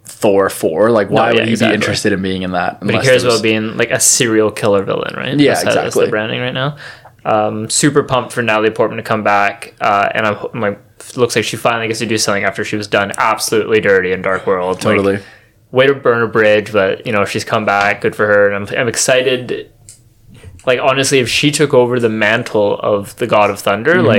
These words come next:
Speaker 2: like, I'm down for that.
Speaker 1: Yeah, I'd be, I'd be surprised. Just, like, I just don't, I don't see it for some reason. Like, I see her, I think she's, like, she's what,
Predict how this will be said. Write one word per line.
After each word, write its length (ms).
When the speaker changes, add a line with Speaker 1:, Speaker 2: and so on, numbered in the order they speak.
Speaker 2:
like, 100
I'm 120
down 200
for 80
that. 240
Speaker 1:
Yeah, 300
I'd 140
be, 120
I'd 140
be 100
surprised. 680
Just, 180
like, 340
I 60
just 140
don't, 300
I 60
don't 180
see 300
it 360
for 120
some 200
reason. 360
Like, 140
I 80
see 240
her, 460
I 60
think 140
she's, 180
like, 300
she's 200
what, 360